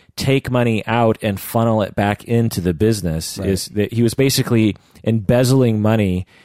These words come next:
Speaker 1: and then putting it back into the business, like, double dipping his funds
Speaker 2: Yep.
Speaker 1: to, to make it look like they are more profitable. So all of this is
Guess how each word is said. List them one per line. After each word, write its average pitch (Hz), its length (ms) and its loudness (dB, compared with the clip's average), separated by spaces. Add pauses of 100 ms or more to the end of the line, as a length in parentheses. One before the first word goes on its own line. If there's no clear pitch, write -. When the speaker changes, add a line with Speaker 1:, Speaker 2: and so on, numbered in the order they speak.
(140)
Speaker 1:
and 107 120 0
then 107 180 2
putting 123 340 2
it 95 160 -2
back 113 300 0
into 104 160 0
the 90 120 2
business, 98 680 -2
like, 95 260 -2
double 113 280 2
dipping 98 400 0
his 87 180 -4
funds 107 400 -2
Speaker 2:
Yep. 110 200 -2
Speaker 1:
to, - 60 -20
to 117 120 0
make 107 180 0
it 98 80 2
look 110 300 2
like 98 220 0
they 98 100 0
are 92 100 2
more 87 160 0
profitable. 127 460 0
So 127 180 2
all 143 300 2
of 170 80 2
this 127 240 2
is 110 180 2